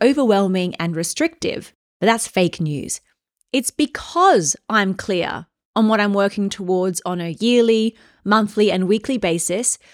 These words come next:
with the daily deep work protected that allows me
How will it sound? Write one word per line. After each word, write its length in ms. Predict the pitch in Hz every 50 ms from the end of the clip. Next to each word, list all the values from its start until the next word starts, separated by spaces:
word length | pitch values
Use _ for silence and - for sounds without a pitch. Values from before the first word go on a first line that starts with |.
| _ _ _
with 140 | 208 208 -
the 80 | 202 180
daily 540 | 165 208 220 214 247 262 247 247 254 254
deep 340 | 214 240 247 247 262 - -
work 260 | 254 240 240 247 247
protected 800 | - - 214 - - 320 330 330 _ - 220 196 190 196 190 196 - - - - -
that 160 | - 220 226
allows 640 | 240 247 254 262 254 247 254 269 285 302 311 311 311 285
me 440 | 277 269 254 226 180 151 - -